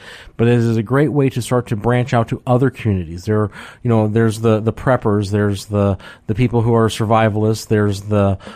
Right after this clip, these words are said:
the whole milk crowd or, or raw milk crowd, there's, um, different auto enthusiasts, you've got bikers, and you've got, um,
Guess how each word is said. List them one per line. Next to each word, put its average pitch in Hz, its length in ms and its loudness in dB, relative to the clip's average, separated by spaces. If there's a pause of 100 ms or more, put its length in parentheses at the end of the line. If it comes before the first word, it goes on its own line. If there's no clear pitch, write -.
(120)
the 104 140 0
whole 135 260 4
milk 123 340 2
crowd 113 520 2
or, 98 160 2
or 95 180 -2
raw 113 240 4
milk 113 260 0
crowd, 107 520 2
there's, 98 420 -2 (320)
um, 98 560 -2
different 131 380 -2 (260)
auto 127 340 4
enthusiasts, 127 760 0
you've 101 140 -2
got 104 280 0
bikers, 120 760 0
and 98 140 0
you've 95 220 -4
got, 101 380 0 (360)
um, 85 720 -4